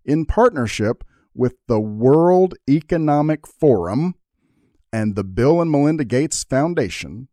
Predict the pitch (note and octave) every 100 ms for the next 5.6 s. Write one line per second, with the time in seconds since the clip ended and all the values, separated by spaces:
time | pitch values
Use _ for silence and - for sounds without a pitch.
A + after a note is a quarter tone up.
0 | _ _ _ _ _ _ - E3+ F3 -
1 | F#3 F#3 _ _ - A2 F2+ B2 F3+ -
2 | - _ _ - - D#3 E3+ F3 B2+ B2
3 | B2+ B2 G2+ F#2+ - D2+ G2+ _ _ _
4 | _ _ _ _ _ _ - G2 C#3+ F3
5 | G3+ C3+ A2+ A2+ A#2 A#2+